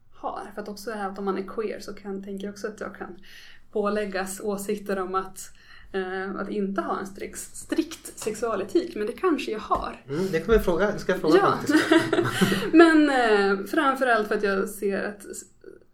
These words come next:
Speaker 1: sexualiteten som relationell. Och om sexualiteten inte är relationell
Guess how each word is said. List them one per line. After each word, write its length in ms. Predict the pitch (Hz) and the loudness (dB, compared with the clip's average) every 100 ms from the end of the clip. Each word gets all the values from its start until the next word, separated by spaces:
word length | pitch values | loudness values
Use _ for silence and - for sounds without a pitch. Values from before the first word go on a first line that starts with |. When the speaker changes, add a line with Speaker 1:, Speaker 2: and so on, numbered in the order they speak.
| - - | -20 -20
Speaker 1:
sexualiteten 520 | - 202 196 196 185 | -18 -10 -8 -6 -6
som 260 | 190 196 202 | -6 -6 -6
relationell. 640 | 208 208 190 - 208 214 | -6 -6 -6 -6 -6 -6
Och 260 | 226 202 - | -8 -8 -10
om 100 | 226 | -10
sexualiteten 380 | 214 214 254 240 | -12 -12 -10 -8
inte 380 | 254 220 196 277 | -6 -6 -4 -4
är 40 | |
relationell 680 | 196 196 196 214 233 127 - | -2 -4 -6 -6 -6 -8 -10